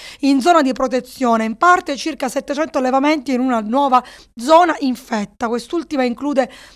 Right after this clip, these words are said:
parte dei territori di Giaratana, Chiaramonte, Modica e Ragusa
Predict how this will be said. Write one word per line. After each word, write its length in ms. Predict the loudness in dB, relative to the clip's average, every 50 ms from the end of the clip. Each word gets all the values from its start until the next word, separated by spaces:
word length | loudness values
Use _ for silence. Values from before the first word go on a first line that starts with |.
| _ _
parte 480 | 2 4 4 4 2 -2 -6 -6 -6 -6
dei 100 | -4 -4
territori 640 | -4 -4 -6 -4 0 2 4 4 4 2 0 -4
di 100 | -8 -12
Giaratana, 640 | -10 -8 -6 -6 -8 -6 -4 -4 -2 -2 -2 -4
Chiaramonte, 680 | -6 -8 -8 -8 -6 -4 -4 -2 -2 -4 -6 -8 -8 -8
Modica 600 | -6 -4 -4 -2 -2 -2 -4 -8 -8 -10 -12 -8
e 120 | -6 -4 -4
Ragusa 580 | -4 -4 -6 -8 -10 -8 -6 -6 -6 -6 -8